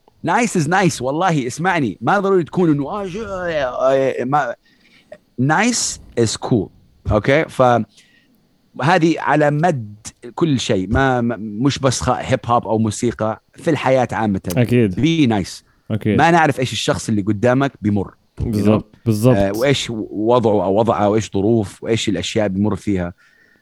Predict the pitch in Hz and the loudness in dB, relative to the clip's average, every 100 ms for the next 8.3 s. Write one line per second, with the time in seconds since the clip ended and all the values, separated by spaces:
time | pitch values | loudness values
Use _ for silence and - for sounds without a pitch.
0 | - 156 160 113 101 101 92 156 135 123 | -2 2 4 6 6 4 4 6 6 4
1 | 123 107 - 104 104 95 98 98 98 95 | 2 0 -4 -2 -2 -2 -2 0 0 0
2 | 95 98 _ _ _ _ - - - 156 | -2 -6 _ _ _ _ -20 -10 0 2
3 | 123 113 113 101 87 - _ _ 107 117 | 4 4 2 0 -4 -16 _ _ -4 -2
4 | 131 127 131 120 123 87 113 123 117 120 | 0 0 0 -2 -6 -6 -4 -2 0 -2
5 | 110 120 117 98 117 104 92 82 92 90 | 0 0 0 0 2 2 0 -2 -6 -8
6 | 80 104 113 104 90 107 98 98 90 101 | -2 0 2 2 2 2 2 0 -2 0
7 | 101 104 101 101 87 98 107 - - 98 | 0 0 0 -4 -4 -4 -2 -2 -2 -4
8 | 85 90 | -2 -4